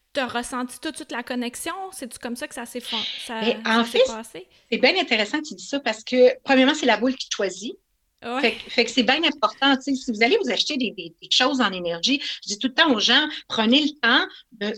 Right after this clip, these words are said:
Speaker 2: ressentir l'instrument. Que ce soit un livre, que ce soit un pendule, que ce soit peu importe. Tu, est-ce que tu le ressens ? Comme un vêtement, hein.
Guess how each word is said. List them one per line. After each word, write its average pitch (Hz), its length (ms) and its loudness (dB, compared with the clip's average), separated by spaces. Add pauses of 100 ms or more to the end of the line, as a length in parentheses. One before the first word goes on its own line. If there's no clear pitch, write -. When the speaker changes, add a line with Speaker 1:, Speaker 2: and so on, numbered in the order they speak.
(140)
Speaker 2:
ressentir 254 760 2 (240)
l'instrument. 196 480 -4 (140)
Que 226 80 -12
ce 233 80 0
soit 226 180 -2
un 208 80 -2
livre, 294 360 4
que - 80 -2
ce - 120 -10
soit 202 180 -8
un 185 40 -8
pendule, 269 560 2
que - 80 -6
ce - 160 -12
soit 220 480 2 (340)
peu 370 160 4
importe. - 320 -2 (680)
Tu, - 160 -14
est-ce - 160 -8
que 262 80 -2
tu 254 180 -2
le 233 80 0
ressens ? 208 260 -4 (100)
Comme 466 140 -2
un 285 60 2
vêtement, 208 380 0
hein. 226 200 4